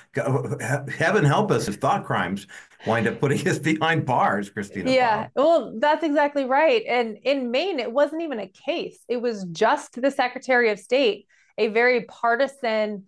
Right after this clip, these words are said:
Speaker 2: political operative, who just decided on her own. It
Speaker 1: Hmm.
Speaker 2: wasn't brought before, I mean, it,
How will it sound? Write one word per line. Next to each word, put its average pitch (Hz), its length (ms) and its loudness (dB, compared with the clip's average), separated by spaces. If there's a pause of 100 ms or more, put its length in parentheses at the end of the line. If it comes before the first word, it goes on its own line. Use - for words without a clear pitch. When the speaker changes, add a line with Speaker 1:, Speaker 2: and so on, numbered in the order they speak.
(200)
Speaker 2:
political 254 400 2
operative, 214 560 2
who 226 200 -6
just 247 360 0
decided 240 640 0
on 226 260 -2
her 214 220 -6
own. 240 440 -2 (320)
It 233 80 -2
Speaker 1:
Hmm. 226 60 -2
Speaker 2:
wasn't 294 300 2
brought 214 280 2
before, 214 220 0
I 226 40 2
mean, 269 160 2
it, 247 160 0